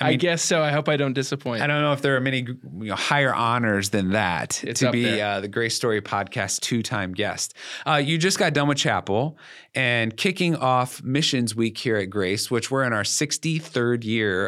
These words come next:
Speaker 1: of having a missions conference on our campus. Amazing. Um, what did you share with students this morning in chapel and, and why?
Speaker 2: Yeah, well, first, it's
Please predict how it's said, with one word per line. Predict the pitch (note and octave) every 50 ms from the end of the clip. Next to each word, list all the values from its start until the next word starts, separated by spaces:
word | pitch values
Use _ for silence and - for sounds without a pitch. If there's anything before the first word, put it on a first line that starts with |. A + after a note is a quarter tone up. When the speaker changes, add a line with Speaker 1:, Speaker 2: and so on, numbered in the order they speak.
| - -
Speaker 1:
of | G#2+ G#2 G2+ G2 G2 F#2+ - -
having | - - A#2 B2 A2+ A2+ A2 G#2+
a | G2+
missions | G2 G#2 A2+ - - G#2+ G2+
conference | F#2+ - G#2+ G2+ G2 F#2+ G2+ G2+ G2 -
on | F#2+ G2 F#2
our | F2
campus. | E2+ - - F#2+ F#2 F2+ F2+ F2+ F2+ - - _ - -
Amazing. | G2+ G2+ G#2+ A2 A2 G#2+ F#2+ F2 D#2+ D#2+ F2+ G2 - - - - - - - - - - - -
Um, | B2 A#2+ A#2 A2+ A2 G#2+
what | - B2+ C#3+ F3 F#3+
did | F#3+ G3 E3
you | D3+ D#3+ C#3+
share | - - C3+ C3 C3+ B2+
with | B2 B2 B2
students | - - - A#2+ A#2 B2 A2+ -
this | - G#2+ - -
morning | A2+ G#2+ G#2+ G#2 G2+ G2 G2+ G2 G2 G2+ - -
in | G2+ G2 G2 F#2+
chapel | F#2 - G#2+ F#2+ F#2 F#2 - G2+ F#2+ F2+
and, | F2+ F2 E2 D2+
and | - G#2 F#2 F2+
why? | E2 D#2+ D2 B1+ G1+ - - - _ _ _ _ _ _ _ - - - - - _ _
Speaker 2:
Yeah, | - C#3+ D#3 E3 D3+
well, | C3+ C3+ C3 B2
first, | - D3+ C#3+ C#3 -
it's | C#3 A#2+ - - -